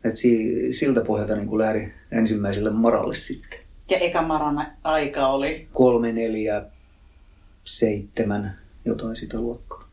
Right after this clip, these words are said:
Speaker 2: Eli aika hyvä, ottaen huomioon sen treenimäärän.
Speaker 1: Äh, joo, ei se oikeastaan se treenimäärä niinku, mä, eikä se ollut varmaan,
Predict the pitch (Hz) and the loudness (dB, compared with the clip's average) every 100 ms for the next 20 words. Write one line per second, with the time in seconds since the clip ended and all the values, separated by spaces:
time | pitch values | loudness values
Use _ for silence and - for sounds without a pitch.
0 | - 143 151 143 156 196 254 - - - | -6 -2 0 0 0 2 2 2 0 -2
1 | - - - - - - 127 135 147 139 | -6 -10 -12 -4 -4 0 -2 0 0 0
2 | 139 139 - 156 156 185 143 120 139 139 | 2 0 -2 -4 0 2 2 2 -2 -6
3 | - - - - - - - - - - | -10 -14 -16 -18 -20 -20 -20 -16 -16 -16
4 | - - - - 120 139 147 143 143 156 | -16 -18 -18 -10 2 4 4 4 6 6
5 | 151 151 165 156 - 143 147 147 156 151 | 4 -2 -4 -4 -4 -6 -4 2 4 4
6 | 135 123 127 123 123 127 123 101 - - | 0 -2 -2 -4 -4 -2 -2 -6 -14 -18
7 | - - 123 123 123 123 123 120 113 - | -16 -6 -4 -2 -2 -2 -4 -4 -6 -8
8 | - - _ _ - 123 117 117 117 113 | -12 -14 _ _ -2 2 4 2 0 0
9 | 113 120 120 117 110 | 0 0 0 -2 -4